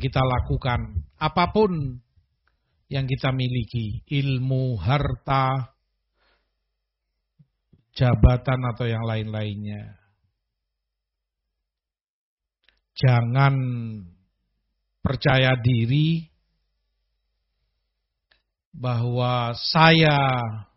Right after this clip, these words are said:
aku, begini begitu, aku lama belajar, aku muridnya fulan, aku begini, aku begitu.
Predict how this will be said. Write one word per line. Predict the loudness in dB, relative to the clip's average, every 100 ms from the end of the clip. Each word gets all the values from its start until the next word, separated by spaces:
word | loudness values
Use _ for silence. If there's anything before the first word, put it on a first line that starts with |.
| _ _ _ _ _ _ _ _ _ _ _ 0
aku, | 2 2 0 0 2 -2 -6 -12 _ _ _ _ _ _ _ _ _ _ _ _ _ _
begini | -4 0 2 0 0
begitu, | 0 -2 -4 -4 -4 -4 -8 -12 _ _ _ _ _ _ _ _ _ _ _
aku | 0 6
lama | 8 8 6 2 2
belajar, | 4 4 4 4 4 4 2 -2 -6 -12 _ _ _ _ _
aku | -2 2 4 4
muridnya | 4 2 -2 -4 -4 -4 -6
fulan, | -4 0 0 0 -2 -8 -12 -16 _ _ _ _ _ _ -6
aku | -6 -4 -6 -4
begini, | -2 -2 0 -2
aku | -2 -2
begitu. | -2 -2 -4 -4 -6